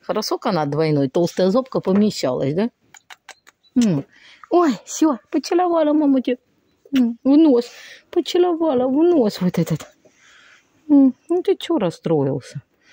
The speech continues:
Чего ты? М. Солнышко моё. Заюшка моя.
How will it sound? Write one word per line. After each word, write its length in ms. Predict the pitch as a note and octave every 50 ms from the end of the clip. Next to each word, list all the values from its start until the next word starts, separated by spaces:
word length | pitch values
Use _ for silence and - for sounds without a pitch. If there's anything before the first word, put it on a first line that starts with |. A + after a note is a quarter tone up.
| _ _ _ _ _ _
Чего 520 | - - D#4 D4+ C4 A#3 A3 F#3+ D#3+ C#3
ты? 200 | - - C#3 - - _ _ _ _ _ _ _ _ _ _ _ _ _ _ _ _ _ _ _ _ _ _ _ _ _ _
М. 280 | C4+ B3 A#3+ A#3 A#3 A3 - _ _ _ _ _ - - _ _ _ _ _ _ _ C6+ C6+ _ _ _ - - - _ C6+ C6+ C6+ - - - _ _ _ - _ _ _ _ _ _ _ _ _ _ _ - - _ _ _ _ _ _ _ - - - - - -
Солнышко 800 | - - - - A#3+ A#3 A3+ A3 G#3 F#3+ D#3 C3+ - - - -
моё. 280 | C3 B2+ C3 C3+ C3+ B2+ - - - _ _ _ _ - - - _ _ _ _ _ _ -
Заюшка 720 | A#3 G#3 G#3+ G#3+ G#3 G#3 G3 F3 D#3 C#3 - - - C#3 B2
моя. 180 | - - _ _